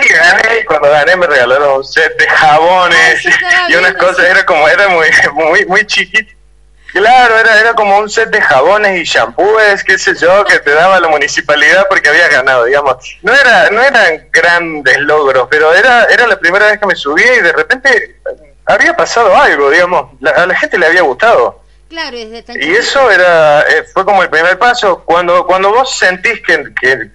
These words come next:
Speaker 1: que al otro le parece como a vos que puede funcionar, digamos, te da como más confianza y decís, "Bueno, sigamos viendo". Igual, el camino ha sido largo, te digo, Cristi, ¿eh?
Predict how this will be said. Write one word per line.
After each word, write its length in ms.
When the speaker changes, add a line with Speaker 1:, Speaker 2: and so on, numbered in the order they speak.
Speaker 1:
que 160
al 220
otro 320
le 180
parece 540
como 260
a 60
vos 260
que 100
puede 360
funcionar, 880
digamos, 460
te 80
da 120
como 200
más 160
confianza 480
y 80
decís, 120
"Bueno, 280
sigamos 400
viendo". 500
Igual, 880
el 220
camino 400
ha 60
sido 300
largo, 520
te 160
digo, 300
Cristi, 360
¿eh? 80